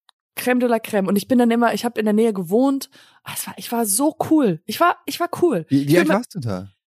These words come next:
Speaker 1: Also ich bin ja jetzt vierzig, fünfzig, achtzig. Nee, das war m-, mit fünfundzwanzig bis achtundzwanzig.
Speaker 2: Boah, ist das cool. Ey,
Speaker 1: And
Speaker 2: mit
Speaker 1: I was
Speaker 2: fünfundzwanzig
Speaker 1: Es ist
Speaker 2: in
Speaker 1: so
Speaker 2: einer
Speaker 1: geil.
Speaker 2: Bar in Manhattan gearbeitet. Ich guck mir das grad an, die sieht ja auch noch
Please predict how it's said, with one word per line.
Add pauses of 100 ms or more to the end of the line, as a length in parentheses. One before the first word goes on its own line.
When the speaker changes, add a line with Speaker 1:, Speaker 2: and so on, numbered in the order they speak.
(800)
Speaker 1:
Also
ich
bin
ja
jetzt
vierzig,
fünfzig,
achtzig. (240)
Nee,
das
war
m-, (100)
mit
fünfundzwanzig
bis
achtundzwanzig.
Speaker 2:
Boah,
ist
das (160)
cool.
Ey,
Speaker 1:
And
Speaker 2:
mit
Speaker 1:
I
was
Speaker 2:
fünfundzwanzig
Speaker 1:
Es
ist
Speaker 2:
in
Speaker 1:
so
Speaker 2:
einer
Speaker 1:
geil.
Speaker 2:
Bar
in
Manhattan
gearbeitet.
Ich
guck
mir
das
grad
an,
die
sieht
ja
auch
noch